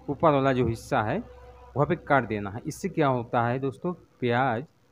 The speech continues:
बोनसाई होता है और जितना प्याज आपका बोनसाई होगा उतना आपका प्याज बड़ा होगा।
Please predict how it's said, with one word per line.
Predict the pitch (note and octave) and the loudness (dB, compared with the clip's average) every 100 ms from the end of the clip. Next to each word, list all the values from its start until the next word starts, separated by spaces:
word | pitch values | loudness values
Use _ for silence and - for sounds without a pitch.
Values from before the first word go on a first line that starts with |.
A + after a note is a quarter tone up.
| _ _ | _ _
बोनसाई | G#2+ C#3 D3 - A2 | -4 -2 -2 -4 -4
होता | G2+ G2+ - G#2+ | -6 -10 -8 -8
है | |
और | A#2 C3+ A#2 | -4 -4 -4
जितना | B2 D#3 E3+ E3+ | -8 -4 -2 -2
प्याज | - A2+ A#2+ A#2 | -4 -4 -2 -4
आपका | G#2+ C3 | -6 -6
बोनसाई | G#2+ G#2 A#2 A#2 A2 A2+ | -6 -4 -6 -6 -6 -6
होगा | A2+ B2 D#3+ | -6 -4 -4
उतना | - C3 - B2 D3 | -4 -12 -12 -6 -4
आपका | G#2 G2+ - A#2 | -6 -8 -10 -10
प्याज | A#2+ A2 C#3+ | -8 -6 -6
बड़ा | F#3+ G#2+ F#2+ | -4 -4 -4
होगा। | F#2 F2+ A2 | -6 -12 -18